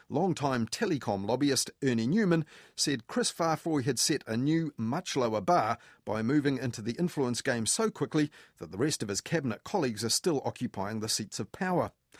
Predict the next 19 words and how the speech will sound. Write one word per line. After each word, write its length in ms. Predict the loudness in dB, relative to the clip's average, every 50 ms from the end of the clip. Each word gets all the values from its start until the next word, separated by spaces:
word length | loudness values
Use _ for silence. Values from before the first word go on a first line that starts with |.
| -20 -20 -20 -20 -20 -20 _ -4
He 180 | -4 -4 -2
also 320 | -2 -2 -2 2 0 0 0
pointed 400 | 0 0 0 0 0 0 2 2
out 220 | 2 2 0 -2
that 140 | -10 -12 -6
Chris 220 | -4 -2 -2 -2
Faafoi's 520 | 0 0 0 0 0 0 0 0 0 0 -2
past 400 | -4 -6 -6 -4 -4 -6 _ -8
portfolios 720 | -10 -10 -6 -2 0 2 4 4 4 2 2 0 0 -2
include 460 | -4 -6 -6 -2 0 -2 -2 0 -2
some 220 | -4 -4 -4 -4 -6
especially 580 | -6 -6 -6 -6 -6 -6 -6 -6 -4 -4 -4 -2
sensitive 480 | 0 0 0 0 2 2 2 2 2 0
ones, 400 | 0 -2 -2 -2 -4 -4 -4 -6 -8 -20 -20 -20 _ -10
like 180 | -10 -8 -8
commerce, 500 | -6 -2 -2 0 0 0 0 -2 -4 -4 -6
justice 480 | -6 -4 -2 -2 -2 -2 -2 -4 -4 -4
and 180 | -6 -6 -6 -6
immigration, 600 | -6 -6 -2 0 2 4 4 4 4 4 2